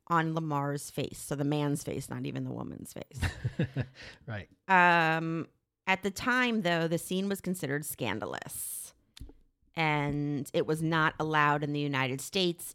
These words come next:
Speaker 1: until nineteen forty.
Speaker 2: All right, so you know they're having sex, you don't see them having
Speaker 1: Yeah,
Speaker 2: sex.
Speaker 1: you know they're having sex.
Speaker 2: Okay.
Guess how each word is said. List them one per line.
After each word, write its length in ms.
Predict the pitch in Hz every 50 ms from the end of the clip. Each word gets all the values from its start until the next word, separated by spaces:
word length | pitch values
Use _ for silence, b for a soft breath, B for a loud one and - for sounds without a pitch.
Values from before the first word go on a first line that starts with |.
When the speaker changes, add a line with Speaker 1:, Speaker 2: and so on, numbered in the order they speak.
| -
Speaker 1:
until 600 | 143 147 143 135 - - - 170 151 143 139 139 143
nineteen 380 | 135 131 135 135 - 147 131
forty. 420 | - - - - - - 78 - - _ _ _ _ _ _ _ _ _ _ _ _ _ _ _ _ _ _ _ -
Speaker 2:
All 80 | 156 147
right, 180 | 127 107 - -
so 100 | - 151
you 180 | 143 143 139
know 320 | 135 135 139 147 147 147 143
they're 120 | 143 139
having 300 | 123 127 120 117 120 110
sex, 280 | - - 101 - - -
you 40 | 120
don't 200 | 117 110 101 -
see 260 | - - - 143 127
them 160 | 113 104 95
having 180 | 85 85 78 78
Speaker 1:
Yeah, 140 | 165 151 95
Speaker 2:
sex. 100 | 87 139
Speaker 1:
you 100 | 160 165
know 180 | 170 160 156 147
they're 140 | 139 139 139
having 220 | - - - -
sex. 420 | - - - - - _ - - -
Speaker 2:
Okay. 300 | 127 131 - 85 -